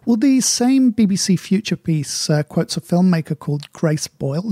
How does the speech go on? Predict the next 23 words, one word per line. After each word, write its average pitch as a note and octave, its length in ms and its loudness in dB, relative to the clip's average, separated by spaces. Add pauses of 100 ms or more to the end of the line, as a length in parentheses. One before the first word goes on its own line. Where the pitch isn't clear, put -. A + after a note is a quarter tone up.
who F3+ 100 2
runs D3+ 340 0
an D3+ 60 -2
immersive D#3 720 0
video D#3 360 0
production D3+ 480 -4
company D#3 380 -2
called D3 340 -2 (140)
The C#3+ 80 -2
Feelies. D3 680 -4 (460)
She A#3 200 2
maintains F#3 680 2
that, - 420 -4
uh, D3 180 0 (220)
smell G3 420 0
shouldn't F3+ 420 0
be D#3 120 0
a, D3 160 0
a D3 60 2
novelty D3+ 580 0
and C#3+ 240 -6
an D#3 220 -2
add-on. C3+ 460 -6